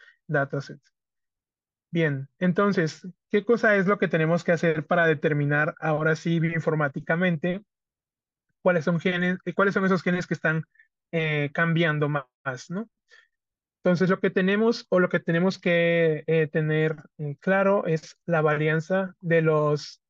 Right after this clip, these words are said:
de las cuentas a, elevada a la escala logarítmica, en donde que este es el enfoque más simple para determinar los genes, eh,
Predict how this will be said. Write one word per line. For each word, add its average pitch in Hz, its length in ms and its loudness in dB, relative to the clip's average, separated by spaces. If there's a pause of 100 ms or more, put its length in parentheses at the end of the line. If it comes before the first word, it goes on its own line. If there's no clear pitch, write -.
de 175 180 0
las 151 160 -2
cuentas 160 380 -2
a, 151 180 2
elevada 151 440 0
a 147 40 0
la 143 60 -2
escala 151 300 0
logarítmica, 170 640 0 (1000)
en 185 120 4
donde 202 280 2
que - 80 0
este 196 160 0
es 226 140 0
el 220 80 2
enfoque 175 420 2
más 175 180 2
simple 165 360 2
para 156 180 2
determinar 147 580 -2
los 147 200 -4
genes, 151 580 -4
eh, 147 240 -4